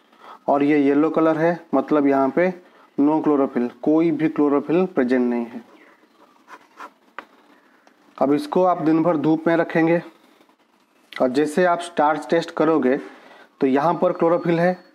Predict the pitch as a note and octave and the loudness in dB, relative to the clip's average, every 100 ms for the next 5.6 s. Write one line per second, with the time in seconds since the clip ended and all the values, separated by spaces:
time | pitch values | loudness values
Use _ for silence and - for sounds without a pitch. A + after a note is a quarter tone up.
0 | _ C#3 C#3 D#3+ C#3 B2+ C3+ D3 D3+ E3+ | _ -2 0 0 0 2 2 2 2 2
1 | E3 C#3+ E3+ D3+ D#3 D#3+ D#3 D3 D3 C#3+ | 2 0 -2 0 0 0 0 2 2 2
2 | C#3 - - D3+ D#3 D3+ C#3 C3+ B2 A#2+ | -2 -4 -4 -2 0 0 2 2 -2 -8
3 | - - D3 - - - - _ _ _ | -12 -4 -2 -2 -6 -18 -20 _ _ _
4 | _ _ _ E3 D3 E3 F#3 F3 E3 D#3+ | _ _ _ -2 0 -2 0 -2 -4 -2
5 | D3+ D3 D3 C3 C3 B2+ | -2 -2 -2 -2 -2 -6